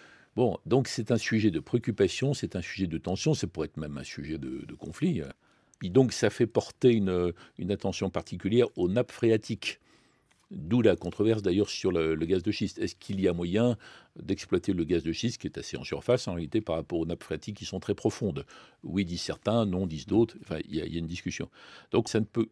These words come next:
que devenir un, un enjeu collectif de plus en plus grave et qui devra être géré avec de plus en plus d'attention, de,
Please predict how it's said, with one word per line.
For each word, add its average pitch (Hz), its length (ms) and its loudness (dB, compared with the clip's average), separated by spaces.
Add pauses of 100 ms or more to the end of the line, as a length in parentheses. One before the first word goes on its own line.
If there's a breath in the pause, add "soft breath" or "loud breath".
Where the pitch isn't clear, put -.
(200)
que 143 80 8
devenir 120 540 4 (500 soft breath)
un, 92 200 -2
un 101 180 0
enjeu 117 380 6 (640)
collectif - 640 -2 (240)
de 90 80 -6
plus 98 220 -2
en 85 80 -2
plus - 140 -2
grave 117 420 4 (360 loud breath)
et - 140 -10
qui - 180 -6
devra 101 360 2
être 95 260 2
géré 92 380 2
avec 90 400 0
de 101 80 0
plus 104 240 -2
en 98 80 0
plus 90 240 -6
d'attention, 113 880 -2
de, 98 260 0